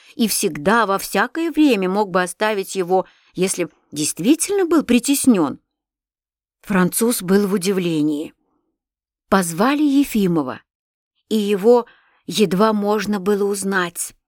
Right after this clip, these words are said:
Он вел себя заносчиво, отвечал с насмешкою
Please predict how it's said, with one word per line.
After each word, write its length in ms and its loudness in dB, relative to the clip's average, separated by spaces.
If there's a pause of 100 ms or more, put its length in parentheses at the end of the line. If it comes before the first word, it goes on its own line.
(540)
Он 180 2
вел 320 2
себя 440 -2 (280)
заносчиво, 1000 -2 (460)
отвечал 500 -2
с 120 -4
насмешкою 880 0